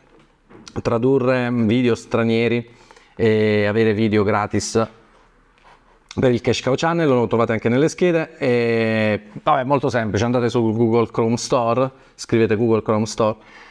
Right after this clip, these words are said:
su YouTube, no, su YouTube, su Google, poi scrivete YouTube Article Summary chat G P T e vi esce l'estensione. La aggiungete a Chrome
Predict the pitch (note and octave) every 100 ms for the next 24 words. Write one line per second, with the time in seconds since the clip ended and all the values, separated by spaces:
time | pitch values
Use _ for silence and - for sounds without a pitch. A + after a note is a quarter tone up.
0 | - - B2 C3 C3+ - D#3+ D3 C#3 -
1 | A#2+ G#2+ A2+ G#2 G2 E3 D3 C#3+ D#3 -
2 | - D3 A2 - - B2 B2 A2+ - -
3 | - C3 D3 C3+ A#2+ - C3 A2 A2+ A#2
4 | - - B2+ A2+ - - _ _ _ -
5 | C3 C#3 G3+ F#3 C3 D3+ C3+ A2 A2 G#2
6 | A2 G2+ D#2 - - C#3+ C#3+ - C#3 C3+
7 | D#3+ F#3 D3+ C#3 C3+ C#3 - F#3 D#3 F3
8 | A#3